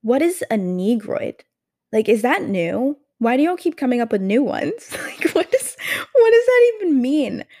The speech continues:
Are y'all dropping new racial slurs? Where did y'all get that one? Crazy.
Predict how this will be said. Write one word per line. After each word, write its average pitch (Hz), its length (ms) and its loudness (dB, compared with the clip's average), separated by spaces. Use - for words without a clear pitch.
Are 233 40 -2
y'all 262 140 2
dropping 233 460 -2
new 247 160 -2
racial 202 320 -4
slurs? 196 320 -6
Where 208 120 -4
did 247 140 -6
y'all 240 120 -2
get 196 220 -2
that - 200 -6
one? 139 280 -8
Crazy. 226 760 -2